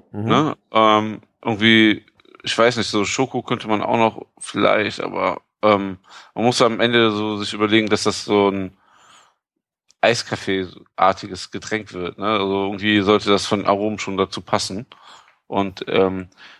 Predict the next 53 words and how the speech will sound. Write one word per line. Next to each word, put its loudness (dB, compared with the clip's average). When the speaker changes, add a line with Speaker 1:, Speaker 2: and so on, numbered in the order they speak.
Speaker 2:
da 2
sollen 4
die 4
äthiopischen 0
Kaffees, 2
ähm, 2
auf -6
jeden 4
Fall 4
sehr 4
gut -10
harmonieren, -2
ja? 0
Ähm, 2
wie 0
krass 0
grad 4
ma-, -4
mäßig -8
die -12
gemahlen -2
sind, -8
kann -8
ich -18
dir -6
gar, 0
leider 2
nicht -10
sagen, 4
weil, 0
ähm, -4
die -10
Jungs -8
mir 2
das 0
immer 2
im -4
Laden 4
fertig 0
machen. -2
Also -4
wenn 2
man 0
das, 2
so -10
einen -4
Kaffee -4
kauft, 0
wahrscheinlich 0
sollte -6
man -4
das -6
einfach -6